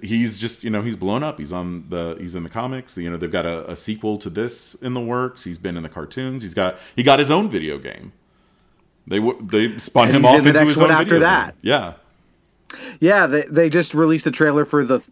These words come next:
Speaker 2: I guess it's the third one if you consider his spin-off the second. And
Speaker 1: Yeah.
Speaker 2: the, this, the, the tra-, the teaser is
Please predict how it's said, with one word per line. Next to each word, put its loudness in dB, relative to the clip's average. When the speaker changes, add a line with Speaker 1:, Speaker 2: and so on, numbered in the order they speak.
Speaker 2:
I 0
guess 2
it's -4
the 0
third 2
one 2
if 0
you -6
consider 0
his -2
spin-off 0
the -6
second. -4
And 0
Speaker 1:
Yeah. 2
Speaker 2:
the, 2
this, 0
the, 2
the 0
tra-, 2
the 0
teaser 2
is 2